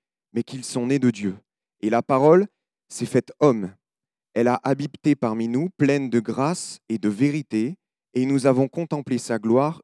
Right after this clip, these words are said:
une gloire comme celle du Fils unique venu du Père. Jean lui a rendu témoignage et s'est écrié, « C'est celui à propos duquel j'ai dit, celui qui vient après moi m'a précédé,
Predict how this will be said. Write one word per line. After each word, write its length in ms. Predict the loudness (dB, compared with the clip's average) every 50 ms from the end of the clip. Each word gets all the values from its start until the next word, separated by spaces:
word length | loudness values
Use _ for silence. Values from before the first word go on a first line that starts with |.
| _ -8
une 180 | -8 -6 -2
gloire 420 | 0 2 4 4 2 0 -2 -6 _
comme 200 | -4 -2 -2 -4
celle 280 | -4 -6 -4 -4 -4 -6
du 140 | -10 -12
Fils 360 | -12 -10 -8 -8 -8 -8 -10 -12 _
unique 460 | -6 -6 -4 -4 -6 -8 -10 -14 _ _ -10
venu 340 | -6 -6 -4 -4 -4 -6
du 120 | -8 -10 -8
Père. 400 | -6 -4 -4 -4 -6 -10 _ _ _ _ _ _ _ _ _ _ _ _ _ _ _ _ -12
Jean 340 | -2 0 2 2 2 -2 -6 _ _ _ _ _ _ 0
lui 120 | 2 4
a 60 | 4
rendu 300 | 4 2 0 -2 -2 -2
témoignage 600 | 0 -2 -2 0 -2 -2 -2 0 -2 -2 -2 -4
et 40 | -8
s'est 180 | -10 -12 -8 -6
écrié, « 400 | -6 -8 -8 -8 -6 -2 -2 -2 -2
C'est 140 | -2 -6 -8
celui 320 | -2 -2 0 2 4 2
à 60 | 2
propos 320 | 2 0 -2 0 2 0 0
duquel 360 | 0 -4 -2 0 0 0 0
j'ai 140 | -4 -6 -6
dit, 180 | -6 -8 -10
celui 280 | -4 -2 0 0 0 -2
qui 140 | -4 -8 -6
vient 220 | -4 -2 -2 -2
après 220 | -4 -4 -6 -6
moi 200 | -4 -2 -2 -2
m'a 140 | 0 -2 -4
précédé, 600 | -6 -8 -10 -10 -8 -6 -6 -4 -4 -4 -4 -4